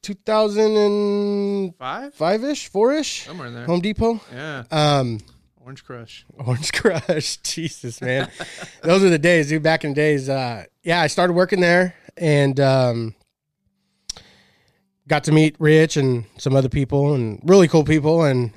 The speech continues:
Speaker 1: um, I, I, the one story I do remember about Home Depot and when I first started there was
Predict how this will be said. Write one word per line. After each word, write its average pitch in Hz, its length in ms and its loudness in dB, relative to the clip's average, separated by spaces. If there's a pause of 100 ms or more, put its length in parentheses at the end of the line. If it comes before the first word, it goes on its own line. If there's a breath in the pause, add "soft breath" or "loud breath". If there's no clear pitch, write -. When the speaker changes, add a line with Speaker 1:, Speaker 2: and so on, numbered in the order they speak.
Speaker 1:
um, 123 480 -2 (180)
I, 165 120 -2 (140)
I, 160 160 -2 (100)
the 156 120 0
one 185 220 4
story 196 320 2
I 147 60 2
do 156 160 4
remember 139 420 4
about 120 380 -2 (260)
Home 139 160 -2
Depot 127 320 -4
and 117 140 -6
when 120 100 -6
I 110 80 -8
first 127 220 -10
started 127 260 -6
there 117 160 -8
was 110 240 -12